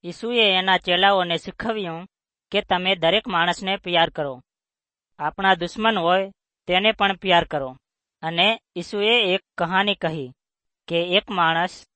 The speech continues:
બીજા દેશમાં જતો હતો, ત્યારે એને રસ્તામાં લૂંટારાઓએ તેની ઉપર હુમલો કર્યો અને તેને લોહીલુહાણ કરી નાખ્યો.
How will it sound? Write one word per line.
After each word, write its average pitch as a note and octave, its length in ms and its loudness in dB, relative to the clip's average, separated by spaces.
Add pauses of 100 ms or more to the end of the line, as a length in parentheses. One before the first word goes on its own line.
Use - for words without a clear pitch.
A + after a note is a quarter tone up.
(320)
બીજા F3+ 260 2
દેશમાં F3+ 440 0
જતો F3 360 2
હતો, E3 280 -2 (680)
ત્યારે F3 320 2
એને F#3 260 2
રસ્તામાં F3 720 2 (680)
લૂંટારાઓએ G3 880 2
તેની F#3 320 -4
ઉપર F#3+ 280 -2
હુમલો E3+ 320 -6
કર્યો C#3 420 -10 (360)
અને F3 180 -2
તેને F#3 420 2
લોહીલુહાણ F3+ 680 2
કરી D#3 280 0
નાખ્યો. C#3 480 -4